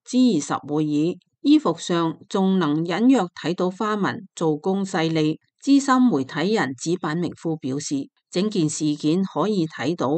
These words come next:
背後反映嘅係政治人物形象管理嘅壓力。高市喺八號發嘅 X 貼文寫道，佢自就任自民黨總裁嗰日起，就只能夠乘坐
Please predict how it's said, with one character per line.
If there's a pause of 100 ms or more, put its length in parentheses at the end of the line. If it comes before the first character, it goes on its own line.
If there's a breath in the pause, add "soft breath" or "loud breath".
(420)
背
後
反
映
嘅
係
政
治
人
物
形
象 (100)
管
理
嘅
壓
力。 (180)
高
市 (460)
喺
八
號
發
嘅
X
貼
文
寫
道， (220)
佢
自
就
任
自
民
黨
總
裁 (180)
嗰
日
起， (240)
就
只
能
夠
乘
坐